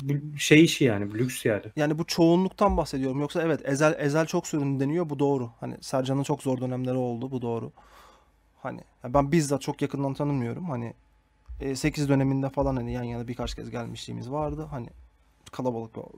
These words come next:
Speaker 2: kalabalık ortamlarda. Ee, yani ikili diyaloğum fazla yok ama hani bildi-, bil-, bildiğim hani hakikaten zo-, zor yaşantısı oldu tamam ama hani çoğunluk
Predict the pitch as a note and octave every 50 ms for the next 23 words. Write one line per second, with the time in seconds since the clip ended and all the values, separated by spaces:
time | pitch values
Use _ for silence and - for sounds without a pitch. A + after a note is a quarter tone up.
0 | - - - - A#2+ A#2+ A2+ A2+ A2+ - A#2 A2+ A2+ - A#2+ A2+ A2+ A2+ A2+ A#2
1 | C3+ E3 G3 - - - - - - - - - - - - - - _ _ _
2 | _ _ _ _ - - - - C3 B2+ B2+ B2+ B2 A#2+ A#2+ A#2 - _ - -
3 | - - - - C3+ B2+ - C3 B2+ B2 - C#3+ - E3+ D3+ C#3+ C#3+ C#3+ C#3 C3+
4 | C#3 C#3 C#3 C3 C3+ C3+ C3 B2+ C#3 D3 C#3+ - D#3 F#3 D#3 C#3 C3+ B2+ B2 D3+
5 | D3 D3 C#3+ C#3+ C#3+ - D3+ D3+ D3+ C#3+ - D3 D#3+ D3+ D3+ C#3+ D3+ E3+ F3+ E3+
6 | D3+ C#3+ D3 D3+ D3 - - - - D3+ D#3 - - - - - C3+ B2+ C#3+ C3+
7 | - C3+ B2 C3+ D3 D3 C#3 C3+ B2 - - B2 B2 A#2+ - - E3+ D#3 C#3+ C#3
8 | C3 B2+ A#2 - C#3 C#3 C#3+ D#3 F#3 F3+ D#3 C#3+ C3 B2+ B2 - - - - C#3+
9 | C3+ C#3 C#3 D#3+ E3 - -